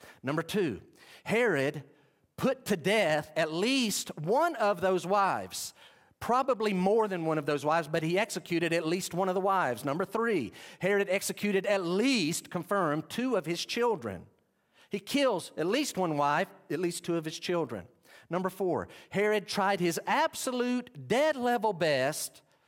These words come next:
as much as he could as an earthly king, to put Jesus the Christ to death as a little child. He did his best. He was not successful,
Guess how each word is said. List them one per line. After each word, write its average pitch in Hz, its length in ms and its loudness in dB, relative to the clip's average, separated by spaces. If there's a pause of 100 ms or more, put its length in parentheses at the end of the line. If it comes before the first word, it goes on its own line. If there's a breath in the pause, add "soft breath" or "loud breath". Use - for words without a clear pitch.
as 120 100 -10
much 160 200 -2
as 160 80 -4
he 165 80 -2
could 175 200 -2
as 165 140 0
an 156 80 -2
earthly 185 320 -2
king, 123 380 -6 (400 loud breath)
to 165 100 -2
put 165 300 -2
Jesus 202 540 -2
the - 100 -6
Christ 143 580 0
to 156 60 -2
death 135 500 0 (220 loud breath)
as 123 140 -4
a 123 40 0
little 135 240 -4
child. 104 480 -4 (340 soft breath)
He 165 200 0
did 185 160 0
his 190 220 0
best. 185 540 0
He 120 80 -4
was 135 120 -6
not 202 200 0
successful, 175 560 -4